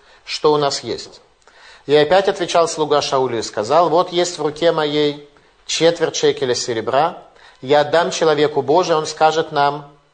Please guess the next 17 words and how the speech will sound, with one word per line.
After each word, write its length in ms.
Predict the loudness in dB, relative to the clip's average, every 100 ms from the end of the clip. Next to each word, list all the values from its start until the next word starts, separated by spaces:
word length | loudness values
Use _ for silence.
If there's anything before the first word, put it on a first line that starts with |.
| _ _ _ -4
о 120 | -2
пути 340 | -4 -10 -8
нашем». 420 | -6 -6 -8 -14 -20 _ _ _ _ _ _ _ _ _ -20 _
Прежде 400 | 2 2 4 2
в 60 | 2
Израиле 420 | 4 4 4 4
так 240 | 2 0
говорил 380 | 2 2 2 0
человек, 480 | -2 0 2 2 0
когда 240 | -2 -2
шел 320 | -2 0 0 0
вопрошать 540 | -2 -2 -2 -2 -2
Бога: 360 | 0 2 2 2
«Давай 320 | 2 2 0
зайдем 380 | -2 0 0 -2
к 100 | -4
прозорливцу, 1000 | -2 0 -2 -2 -6 -8 -8 -6 -6